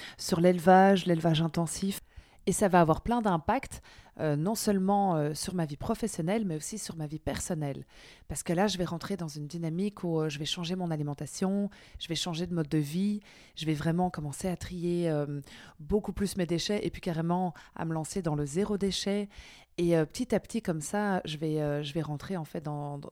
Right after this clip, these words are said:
dans une autre vision du monde, en fait. Euh, mais c'est vrai que la, le déclic initial, c'était l'envie d'être un professeur mo-,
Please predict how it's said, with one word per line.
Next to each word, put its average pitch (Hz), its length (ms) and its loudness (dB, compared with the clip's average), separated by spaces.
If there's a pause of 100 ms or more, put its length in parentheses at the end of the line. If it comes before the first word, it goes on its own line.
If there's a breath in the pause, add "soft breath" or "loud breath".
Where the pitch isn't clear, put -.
(140)
dans 143 320 -8
une 156 200 -6
autre 196 200 -6
vision 160 320 -4
du 156 100 -6
monde, 190 220 -4
en 151 80 -4
fait. - 340 -12 (460 soft breath)
Euh, 143 680 -4
mais 165 140 0
c'est 180 140 -2
vrai 202 160 -2
que - 120 -6
la, 90 380 -2 (380 soft breath)
le 165 100 2
déclic 190 400 -2
initial, 185 500 -4
c'était 165 300 -4
l'envie 170 600 -2 (300 soft breath)
d'être 165 300 0
un 156 80 2
professeur 165 500 -2
mo-, 165 140 -2